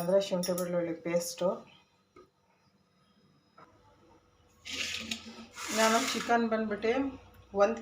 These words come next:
ಕೆ ಜಿ ಚಿಕನ್ ತೊಗೊಂಡಿದ್ದೀನಿ. ಈ ಒಂದು ಕೆ ಜಿ ಚಿಕನ್ಗೆ ಕಬಾಬ್ ಮಾಡೋದನ್ನ ತೋರಿಸ್ಕೊಡ್ತೀನಿ. ಇವಾಗ ಕಬಾಬ್ ಮಾಡಲಿಕ್ಕೆ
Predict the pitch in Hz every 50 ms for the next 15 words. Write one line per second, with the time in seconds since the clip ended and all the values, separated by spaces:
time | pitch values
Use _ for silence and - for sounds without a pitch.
0 | - 226 202 202 208 233 - - - 196 - 202 196 202 - 196 185 185 185 180
1 | 170 160 160 156 170 196 226 262 262 - _ _ _ - - - _ _ _ _
2 | _ - 208 208 196 196 214 233 240 254 240 233 226 233 233 - - - - 220
3 | 220 220 220 220 226 233 - 202 185 190 190 190 196 196 190 190 190 190 190 202
4 | 208 208 - 185 170 180 185 - - - 170 - - 160 165 165 196 240 - -
5 | - - _ - - - _ - _ _ _ _ _ _ _ - 190 196 196 196
6 | 196 208 220 254 269 269 - - - 196 180 185 202 208 208 208 214 202 190 185
7 | 180 180 180 - - 196